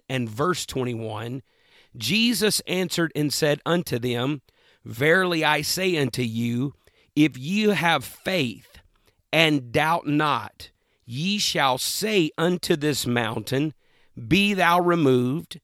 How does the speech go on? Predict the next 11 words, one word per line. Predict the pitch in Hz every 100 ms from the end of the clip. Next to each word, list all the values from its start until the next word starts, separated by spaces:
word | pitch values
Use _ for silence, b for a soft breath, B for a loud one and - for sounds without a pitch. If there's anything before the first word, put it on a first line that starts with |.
| _
and | 151 143 127
be | 139 131
cast | - 196 139 110 113 - -
into | - 143 127 -
the | 131 139
sea, | - 160 143 110 - b b b _ 147
and | 156 165 185 208 202 - _ _ -
it | 175 131 135 - - _ _
shall | - - 131 127 135 135 143 135 - 110
be | 131 123 123 120 _ _ 110 101
done." | 131 120 117 104